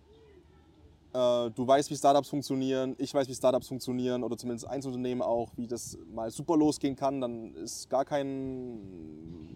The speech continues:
gar kein Quellsprudel mal da mitten, mittendrin.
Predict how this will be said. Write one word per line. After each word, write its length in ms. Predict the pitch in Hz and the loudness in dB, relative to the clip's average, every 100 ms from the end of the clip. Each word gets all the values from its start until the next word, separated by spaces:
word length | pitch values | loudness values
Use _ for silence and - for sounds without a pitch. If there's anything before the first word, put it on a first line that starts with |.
| - - | -14 -2
gar 140 | 131 | 0
kein 180 | 143 139 | 0 -4
Quellsprudel 680 | - - 135 131 - 139 135 | -6 -2 0 0 0 0 2
mal 180 | 127 120 | 2 2
da 220 | 127 127 | 2 2
mitten, 440 | 127 123 127 120 | 0 -4 -6 -10
mittendrin. 460 | 120 - 117 120 120 | -10 -8 -6 -4 -6